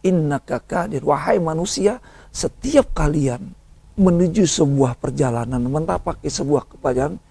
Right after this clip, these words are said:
ila rabbika, kepada Tuhanmu, kadha, famulaki, akan bertemu." Masalahnya bukan di pertemuan itu. Masalahnya adalah fa amma man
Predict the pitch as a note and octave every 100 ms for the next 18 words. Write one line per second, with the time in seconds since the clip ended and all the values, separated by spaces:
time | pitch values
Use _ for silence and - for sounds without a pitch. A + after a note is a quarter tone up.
0 | - - - F#3 E3 C3 F#3 F3 - E3
1 | - - - - - B2 - F3+ D3 -
2 | D#3+ B2+ C3 - - - - - - C4
3 | G#3+ E3+ A2+ - F#3 C#3 - - C#3+ C#3
4 | - D3+ B2 - _ - - - - -
5 | - _ _ _ _ - _ _ _ _
6 | - _ _ - _ _ - G#3+ - C3
7 | C#3 B3 - D#3+ C#3+ D3 - D#3+ E3+ -
8 | D4+ C#3+ - - _ _ - _ _ -
9 | F#3 - - D3 C#3+ D#3 G#3 A3+ A#3 D#3+
10 | C#3+ C#3 G3 - - - - - - -
11 | - A3+ A3 E3+ C#3 C#3+